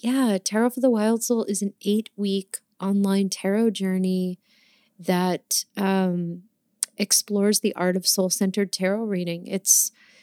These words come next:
um, tarot through the lens of rewilding, healing, growth. It's trauma-friendly. It's evolutionary. Um, it's eight portals, eight huge, beautiful, generous weeks of course material classes. We have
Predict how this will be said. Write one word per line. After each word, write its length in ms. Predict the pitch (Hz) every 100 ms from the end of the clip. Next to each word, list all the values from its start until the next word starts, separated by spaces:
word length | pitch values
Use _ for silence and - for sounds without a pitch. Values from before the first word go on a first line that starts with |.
| _ -
um, 380 | 185 180 180 185 -
tarot 400 | 190 190 190 190
through 220 | - 202
the 100 | 196
lens 400 | 196 190 190 190
of 140 | 180 175
rewilding, 1000 | 185 175 185 208 214 214 214 208 208 -
healing, 720 | - 208 208 202 202 202 196
growth. 540 | - 196 202 202 -
It's 220 | - - -
trauma-friendly. 960 | - 190 185 - 214 208 208 208 202
It's 200 | 190 - -
evolutionary. 1000 | 180 196 196 202 - 202 196 196 196 190 - - - - - -
Um, 420 | 196 190 185 190 -
it's 220 | 196 -
eight 300 | 220 208 -
portals, 680 | - 214 202 196 196 196 196 -
eight 520 | 208 208 - - - _
huge, 1040 | - - - 208 208 208 208 202 185 - -
beautiful, 720 | - 196 202 208 202 - 196
generous 640 | 180 196 190 190 190 -
weeks 380 | 196 196 - - -
of 420 | 196 196 180 -
course 320 | - 202 -
material 500 | 196 - 190 185 185
classes. 640 | - - 190 185 226 185 185
We 120 | 190
have 280 | 196 190